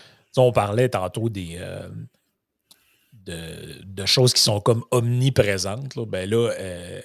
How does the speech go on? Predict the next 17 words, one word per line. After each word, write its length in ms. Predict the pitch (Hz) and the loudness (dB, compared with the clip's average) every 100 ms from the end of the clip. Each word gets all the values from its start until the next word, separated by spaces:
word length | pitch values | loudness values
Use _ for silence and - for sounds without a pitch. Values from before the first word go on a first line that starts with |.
| - | -10
récemment, 640 | 113 135 - 131 113 123 | 4 6 6 4 4 2
ce 100 | 131 | 2
qu'il 80 | - | 0
y 40 | 98 | -2
avait 160 | 104 | -2
d'omniprésent 800 | 107 110 117 120 110 98 95 113 | -2 -2 -2 -2 -2 -4 -4 -4
dans 120 | 101 | -6
l'actualité, 720 | 90 90 - 135 92 82 107 110 | -6 -6 -6 -6 -8 -8 -6 -4
c'était, 360 | - 95 92 | -4 -4 -6
bon, 220 | 90 90 | -6 -8
les 160 | 90 95 | -8 -6
fameuses 540 | 123 110 107 113 - 101 | -4 -4 -2 -2 -2 -2
vagues 320 | 107 110 95 | -2 -2 -4
de 100 | 92 | -6
chaleur. 640 | - 95 95 95 107 117 - - - - - - | -6 -6 -6 -10 -12 -14 -18 -20 -18 -18 -18 -12
Là, 140 | - 120 | 0 4
euh, 640 | 127 113 95 90 90 90 | 4 4 0 -4 -6 -12